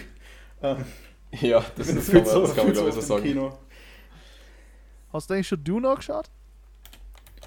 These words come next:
Speaker 1: Ich hab ihn dreimal gesehen, im Kino.
Speaker 3: Oh. <laughs> Ja, ähm, cool. Ich noch nicht. <laughs>
Speaker 1: Da haben wir
Speaker 2: Du hast
Speaker 1: gerade
Speaker 2: ihn
Speaker 1: in
Speaker 2: noch gar
Speaker 1: der,
Speaker 2: nicht gesehen?
Speaker 1: ge-,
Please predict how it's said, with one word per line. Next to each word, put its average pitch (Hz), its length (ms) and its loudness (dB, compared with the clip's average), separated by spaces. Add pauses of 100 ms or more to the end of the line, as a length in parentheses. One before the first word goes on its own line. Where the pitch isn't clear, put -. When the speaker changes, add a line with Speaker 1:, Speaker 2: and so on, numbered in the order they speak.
Speaker 1:
Ich 151 120 -4
hab 151 80 2
ihn 147 120 -2
dreimal 175 280 2
gesehen, 95 300 -12 (340)
im 127 120 -10
Kino. 120 340 -6 (960)
Speaker 3:
Oh. 160 220 -4
<laughs> - 60 -14 (2500)
Ja, 165 840 2
ähm, 165 100 -12 (2000)
cool. 175 440 -4
Ich 175 160 -4
noch 196 100 2
nicht. 196 340 2 (460)
<laughs> - 500 2 (120)
Speaker 1:
Da 139 60 -8
haben 139 140 -6
wir 151 80 -6
Speaker 2:
Du 131 140 2
hast 156 120 0
Speaker 1:
gerade - 120 -2
Speaker 2:
ihn - 0 -
Speaker 1:
in - 60 -2
Speaker 2:
noch 156 80 0
gar 156 140 4
Speaker 1:
der, 156 80 2
Speaker 2:
nicht 156 120 0
gesehen? 143 220 -2
Speaker 1:
ge-, 147 180 -8